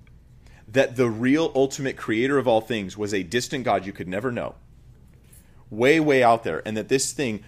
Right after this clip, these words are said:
created, um, sometimes not, well, I think th-, the standard Gnosticism belief is that this thing created emanations unintentionally of other beings, and those beings created other things, and those created other things. Eventually,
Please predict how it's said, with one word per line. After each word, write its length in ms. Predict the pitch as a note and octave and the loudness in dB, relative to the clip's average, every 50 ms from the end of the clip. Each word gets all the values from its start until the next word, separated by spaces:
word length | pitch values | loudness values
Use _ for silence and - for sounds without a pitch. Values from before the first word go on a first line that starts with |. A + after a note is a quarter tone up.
| - - | -18 -18
created, 600 | - - C#3+ B2 A#2+ C3+ C#3+ C3 A2 G2 E2+ - - - _ _ - - | -8 -6 -4 0 0 2 2 2 0 0 -2 -6 -14 -20 _ _ -10 -4
um, 300 | - A2+ G#2+ G#2 G2+ F#2+ - - | -2 0 0 0 -2 -4 -8 -10
sometimes 560 | - - - C#3+ E3 D#3+ E3+ D3 C#3 B2 A2 | -6 -2 -2 -2 -2 0 -2 -2 -2 -2 -4
not, 340 | G#2+ A#2 A#2+ B2+ B2 - A#2+ | -2 -2 -2 -2 -2 -4 -2
well, 280 | A2 G#2 G2+ - - - - - | -2 -2 -2 -2 -6 -12 -10 -6
I 80 | - A#2 | -6 -4
think 260 | A#2 D3+ D3 - - | -4 -6 -8 -10 -14
th-, 120 | A#2 G2 - | -18 -18 -8
the 160 | G#2+ A2 G2 - - - - - | -6 -6 -6 -6 -8 -16 -20 -16
standard 460 | - - - - D3+ D3 D3 C#3+ C3+ B2+ | -10 -10 -6 -4 -2 0 2 2 2 2
Gnosticism 520 | B2 A#2+ B2 B2 - A#2 A2 A2 G#2 F#2+ | 2 0 0 -2 -4 -8 -6 -6 -6 -6
belief 240 | F2 G#2 G#2+ G#2 - | -4 -4 -4 -4 -6
is 80 | G2 E2 | -4 -2
that 200 | G2 F#2+ E2+ - - - - - - | -2 -2 -2 -4 -12 -20 -20 -8 -4
this 200 | A#2+ A#2+ - - | -2 -2 -2 -4
thing 340 | - D3 C3 A#2 G#2+ F#2+ - - | -4 -4 -4 -4 -6 -8 -10 -14
created 480 | - - C3+ B2 C3 B2+ A2 G2 - | -8 -4 -2 0 0 0 -2 -2 -4
emanations 800 | A#2+ A#2+ B2+ A#2+ A#2+ A#2+ C3 - - F#2+ E2+ E2 F2+ F#2+ - - - - - - - - - - - - - - - - - - - | -4 -4 -2 -2 -2 -4 -4 -4 -6 -8 -10 -10 -12 -14 -14 -16 -20 -20 -20 -20 -20 -20 -20 -20 -20 -20 -20 -20 -20 -20 -16 -6 -4
unintentionally 800 | B2+ C#3 D3 C#3+ C3+ D3 B2+ - - G#2+ G2 F2 E2+ D#2+ - - - - - - - - - - - - - - - | -2 -2 -2 -2 -2 -4 -4 -4 -6 -8 -8 -8 -8 -10 -10 -14 -20 -20 -20 -20 -20 -20 -20 -20 -20 -20 -20 -6 -2
of 160 | B2 A#2 G#2+ | -2 -2 0
other 260 | - - B2 B2 B2+ A2+ | 2 2 2 4 2 2
beings, 420 | A2 A#2 A2+ A2 G2 D#2+ D#2+ - - | 0 -2 -6 -6 -6 -8 -10 -12 -8
and 120 | - A2 | -6 0
those 220 | A#2 B2+ D#3 D3 B2+ | 2 2 2 0 0
beings 320 | A2 A#2+ G#2+ G2+ G2 - | -2 -2 -2 -2 -4 -8
created 400 | - - - A2+ G#2 G#2+ F#2 F#2 | -10 -8 -6 -4 -4 -2 -2 0
other 180 | G2+ A#2 A#2+ A2 | 0 0 -2 -4
things, 400 | - - D#2+ D2 D2 - - - | -6 -8 -10 -10 -12 -14 -16 -12
and 120 | - G2+ G#2 | -8 -6 -6
those 120 | A2+ A2 | -6 -4
created 240 | - - G#2 G2+ - | -4 -4 -4 -4 -4
other 200 | - A2+ A#2+ A#2 | -4 -4 -4 -4
things. 260 | G#2+ - E2 E2 - | -6 -8 -10 -10 -10
Eventually, 600 | - G#2 G#2 B2 D3+ E3+ - - D#3+ B2 G#2 F#2+ | -12 -4 -2 -2 0 0 -2 -4 -4 -4 -4 -6